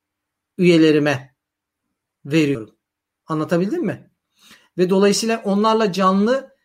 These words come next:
bir, e, e, e, şey, aklıma Sezen Aksu geldi. Ba-, b-, bütün şarkıcılar için, şey için geçerli. Veya sevgili Abaday, e, Bitcoin'le ilgili sadece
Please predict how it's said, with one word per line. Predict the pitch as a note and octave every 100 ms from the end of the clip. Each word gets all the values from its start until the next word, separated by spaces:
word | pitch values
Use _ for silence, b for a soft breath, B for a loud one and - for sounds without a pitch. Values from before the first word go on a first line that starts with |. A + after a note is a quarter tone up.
| _ D#3
bir, | A3 G#3
e, | G#3+ G#3 G3+ G3+ G3+ G3+ G3 - _ -
e, | G3+
e, | F#3+ G#3 G3
şey, | - A3+ - - - - -
aklıma | F#3+ - G#3+
Sezen | G#3 G3 G3+
Aksu | A3 G#3 G#3
geldi. | F#3+ F#3 F#3 G#3+ G#3+ B B _ F#3+
Ba-, | - F3
b-, | G3 F3
bütün | F#3
şarkıcılar | G3+ F3+ D#3+ C#3 C#3+ C#3+ C3+
için, | B2+ C#3+
şey | C3 D#3
için | C3+ C#3+ C3+
geçerli. | B2+ C3 C3+ G#3 B3+ B B G3
Veya | A#3+ A3+
sevgili | A#3+ G#3+ B3
Abaday, | A3+ A3+ G3+ C3+ - _ _ _ _ F#3+
e, | F#3+ G3 G3
Bitcoin'le | F#3+ E3 A#3 - - A3 A3 G3+ F#3+
ilgili | A#3 A#3 F#3+ G3 C4+ E4 _ _ _
sadece | - - C4 C4+ A3 A#3+ C4+